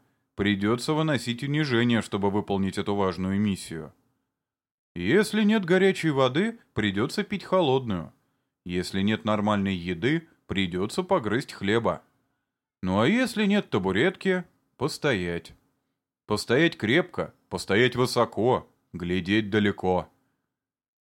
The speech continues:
Между мной и мудрейшим протиснулся мальчик, разодетый как мифический Нэйджа,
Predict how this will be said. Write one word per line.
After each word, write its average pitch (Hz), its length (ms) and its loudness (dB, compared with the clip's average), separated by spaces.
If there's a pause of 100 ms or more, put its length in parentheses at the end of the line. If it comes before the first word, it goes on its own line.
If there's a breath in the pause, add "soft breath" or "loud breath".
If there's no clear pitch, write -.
(440)
Между 101 400 0
мной 156 240 2
и 170 40 2
мудрейшим 143 640 0
протиснулся 123 680 -2
мальчик, 135 540 0
разодетый 95 560 0
как 147 200 0
мифический 135 760 -2
Нэйджа, 139 640 0